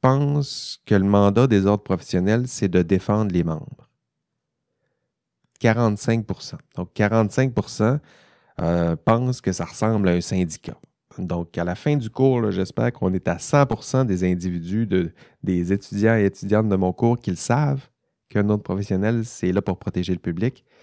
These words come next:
Puis cent pour cent le savent aussi que c'est pas un syndicat qui est là pour défendre les, les intérêts des,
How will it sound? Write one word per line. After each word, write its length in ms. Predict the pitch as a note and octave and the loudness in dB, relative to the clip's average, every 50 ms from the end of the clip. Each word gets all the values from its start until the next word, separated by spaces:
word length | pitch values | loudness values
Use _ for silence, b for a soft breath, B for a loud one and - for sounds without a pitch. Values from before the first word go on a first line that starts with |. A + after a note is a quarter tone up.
| b b b b b b - | b b b b b b -8
Puis 100 | - G2+ | -6 -6
cent 240 | F#2 - - B2+ B2+ | -2 0 2 2 2
pour 220 | A2+ - - - | 2 0 -4 -6
cent 260 | - - A2 A#2 B2 A2+ | -6 -2 0 0 2 2
le 140 | G#2 G2+ | 2 2
savent 380 | F#2+ - - A#2 A#2 B2+ A#2+ G2 | 0 2 2 2 4 4 4 2
aussi 480 | F#2 F2+ E2+ - - - G#2 A#2+ B2 b b b b b b b b _ | 0 0 -2 -2 -2 -2 -2 -2 -2 b b b b b b b b _
que 160 | - G#2+ G#2+ G#2 | 2 4 4 4
c'est 200 | G2+ - F#2+ F2 | 2 0 -2 -2
pas 260 | - - G#2+ G#2+ G2 | 0 2 4 4 4
un 60 | F#2 | 4
syndicat 680 | E2+ - F#2+ F2+ E2+ D#2 D#2 - - G2+ G2 G2 G#2 A2 | 2 0 0 0 0 -2 -6 -6 -2 0 2 2 0 0
qui 220 | - - E2 D#2+ | -2 -6 -6 -4
est 20 | |
là 180 | D#2+ E2+ F2 F#2+ | -2 -2 -2 -2
pour 240 | - - F#2 E2 D#2+ | -2 -4 -8 -8 -4
défendre 540 | D2+ E2 D#2 - - F#2 F#2+ F#2+ F#2 F2 D#2+ | -4 -4 -4 -4 -4 -4 -2 -4 -4 -4 -6
les, 180 | D#2 D2+ D2 - | -6 -8 -8 -8
les 260 | E2 E2+ E2+ E2 E2 | -6 -4 -4 -2 -2
intérêts 460 | E2 E2 D#2 - E2+ D#2+ D#2 F#2+ G2+ | -4 -4 -4 -6 -6 -4 -2 -2 -2
des, 240 | G2+ F2 E2 D#2+ D#2 | -2 -2 -2 -4 -4